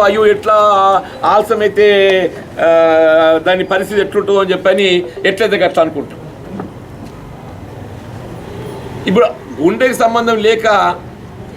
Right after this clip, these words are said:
ఇతరత్ర రుగ్మతలు ఉంటాయి కదనే, ఒక గంట అయినా కానీ ఏది ఇస్తుందో మనం వైద్య సదుపాయం పొందగలుగుతాం.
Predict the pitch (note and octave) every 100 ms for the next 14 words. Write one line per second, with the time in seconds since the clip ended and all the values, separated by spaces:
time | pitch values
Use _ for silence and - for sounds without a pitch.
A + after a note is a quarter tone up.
0 | - D3+ F3 C4 C4 C4 B3 A#3 G3 A#3+
1 | A3+ A3 A3 G#3+ G3+ F3 - - - G3
2 | F#3 G3+ G#3 G#3+ C4 B3+ B3+ A#3+ A#3 -
3 | A#3+ G#3+ G#3 F#3 - - G3+ G3 G3 G#3
4 | G#3+ F#3+ G3 G3 F3+ D#3+ D3+ B2+ -